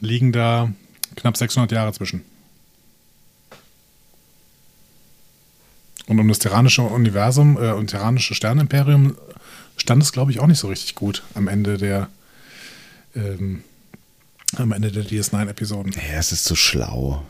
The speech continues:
Speaker 2: Das machen, das schaffen, das schafft der Writers Room <laughs> nicht. Aber wir können's ja im Hinterkopf
Speaker 1: Ja.
Speaker 2: behalten. Ich, es ist, es
Speaker 1: Ich halte es auch für unwahrscheinlich,
Speaker 2: Ja.
Speaker 1: aber, ähm,
Speaker 2: Es
Speaker 1: ich habe
Speaker 2: ist
Speaker 1: in diesem Moment gedacht, „Moment,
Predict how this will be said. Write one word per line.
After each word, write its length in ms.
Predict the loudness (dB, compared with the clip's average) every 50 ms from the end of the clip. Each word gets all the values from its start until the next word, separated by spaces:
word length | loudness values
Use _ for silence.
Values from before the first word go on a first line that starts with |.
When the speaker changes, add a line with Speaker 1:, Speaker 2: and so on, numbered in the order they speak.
| -18 -20 -10 -8
Speaker 2:
Das 160 | -6 -2 0
machen, 340 | 0 0 2 0 0 0 -2
das 260 | -2 -4 -4 -6 -6
schaffen, 400 | -8 -8 -8 -4 -4 -2 -2 0
das 160 | -2 -2 -4
schafft 240 | -4 -6 -4 -2 -2
der 100 | 0 0
Writers 460 | 0 -2 -2 -2 0 0 0 0 -2 -6 -12 -2 0 0 2 4
Room 180 | 2 2 2
<laughs> 40 | 2
nicht. 460 | 0 0 0 -2 -4 -6 -6 -6 -8 -4 -4 -4 -4 -2 -4 -6 -4 -2 -2 -4 -4 -2 -4 -6 -6 -6 -8 -14 -18 -18 -20 -20 -20 -20 -20 -20 _ _ -20 -20 -20 -20 -18 -12 -6 -4 -2 -2 -2 -4 -4 -6 -8 -10 -10 -12 -14 -16 -18 -18 -20 -20 -20 -20 -20 _ -20 -20 -20 -20 -20 -20 -20 -20 -20 -20 -20 -20 -20 -20 -20 -20 -20 -20 _ _ -20 -20 -20 -20 -20 -18 -16 -14 -14 -14 -16 -18 -20 -20 -20 -20 -18 -16 -6
Aber 180 | 2 4 6 8
wir 80 | 8 6
können's 240 | 6 4 4 4
ja 60 | 2 2
im 120 | 4 4 2
Hinterkopf 520 | 4 4 4 4 4 2 2 0 -2 -2
Speaker 1:
Ja. 40 | 0
Speaker 2:
behalten. 360 | 2 4 4 4 4 4 4 2
Ich, 160 | 2 4 4
es 300 | 4 4 4 2 2 2
ist, 180 | 0 0 2 2
es 120 | 2 2
Speaker 1:
Ich 60 | 4
halte 140 | 2 2 2
es 80 | 2 0
auch 100 | 0 2
für 120 | 2 4
unwahrscheinlich, 680 | 6 6 6 6 4 4 2 0 0 2 4 4 6
Speaker 2:
Ja. 120 | 6 4 4
Speaker 1:
aber, 360 | 4 2 4 2 2 0 -2 -2
ähm, 260 | -2 0 2 2 4 4
Speaker 2:
Es 120 | 4 4
Speaker 1:
ich 40 | 6
habe 80 | 4 4
Speaker 2:
ist 60 | 4
Speaker 1:
in 60 | 2
diesem 160 | 2 2 2 2
Moment 260 | 4 2 2 0 -2
gedacht, 300 | -4 -6 -8 -8 -8 -8
„Moment, 400 | -6 -4 -2 0 0 0 -2